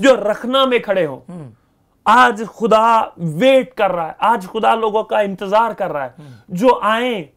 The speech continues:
Speaker 1: और रखना में खड़े हों,
Speaker 2: हम्म।
Speaker 1: जो लोगों के लिए शिफायत करे,
Speaker 2: हम्म।
Speaker 1: जो लोगों के दुख के, के लिए दुआ करे। आज, आज का जो इंसान है, जो आज के लोग हैं,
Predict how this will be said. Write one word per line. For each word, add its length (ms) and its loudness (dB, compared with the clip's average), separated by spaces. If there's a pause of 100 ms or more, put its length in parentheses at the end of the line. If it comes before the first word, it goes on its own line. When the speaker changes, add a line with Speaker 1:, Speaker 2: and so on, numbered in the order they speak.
Speaker 1:
और 220 0
रखना 340 -2
में 140 0
खड़े 200 -6
हों, 240 -6
Speaker 2:
हम्म। 280 -20
Speaker 1:
जो 160 4
लोगों 400 2
के 120 -8
लिए 180 -4
शिफायत 520 -4
करे, 360 -8 (120)
Speaker 2:
हम्म। 200 -20
Speaker 1:
जो 140 2
लोगों 340 4
के 160 -4
दुख 320 -8
के, 140 -2
के 180 -6
लिए 160 -6
दुआ 220 0
करे। 280 -8 (600)
आज, 280 2 (100)
आज 280 2
का 180 0
जो 500 -4
इंसान 500 -4
है, 220 -6
जो 100 -4
आज 240 2
के 300 -6
लोग 280 -4
हैं, 180 -10